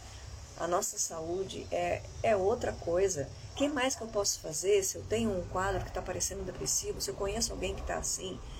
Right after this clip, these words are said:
Além desse exercício de olhar pra mim, de me amar, sabe aquele verso que tá lá em Provérbios dezesseis, nove, que diz assim, ó,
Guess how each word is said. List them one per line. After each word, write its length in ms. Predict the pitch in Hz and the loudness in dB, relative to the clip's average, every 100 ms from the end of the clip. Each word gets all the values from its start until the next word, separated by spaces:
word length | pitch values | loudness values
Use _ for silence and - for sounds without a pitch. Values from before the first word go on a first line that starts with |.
| - - - - - - | -12 -12 -12 -10 -10 -2
Além 220 | 202 254 | 2 4
desse 220 | 254 - | 2 -2
exercício 760 | 254 220 214 - 214 233 - 175 156 - - - - | -2 -2 0 -2 -2 -2 -2 -4 -8 -8 -8 -8 -4
de 200 | 208 208 | 2 4
olhar 320 | 190 190 226 | 6 4 4
pra 160 | 220 190 | 2 0
mim, 280 | 185 208 | 0 0
de 120 | 185 180 | 0 0
me 140 | 196 | 0
amar, 400 | 185 165 185 196 | 0 0 2 2
sabe 220 | 277 349 | 2 2
aquele 240 | 392 277 226 | 4 4 4
verso 340 | 208 196 - | 6 4 2
que 80 | - | 0
tá 120 | 190 | 2
lá 120 | 208 | 2
em 80 | 226 | 4
Provérbios 580 | 208 185 185 190 175 - | 4 6 6 6 2 -2
dezesseis, 520 | 165 165 - 165 156 | 0 2 2 2 -2
nove, 320 | 175 185 175 | 2 2 2
que 100 | - | -4
diz 160 | 170 156 | -2 0
assim, 320 | 151 202 | 0 0
ó, 100 | 202 | 2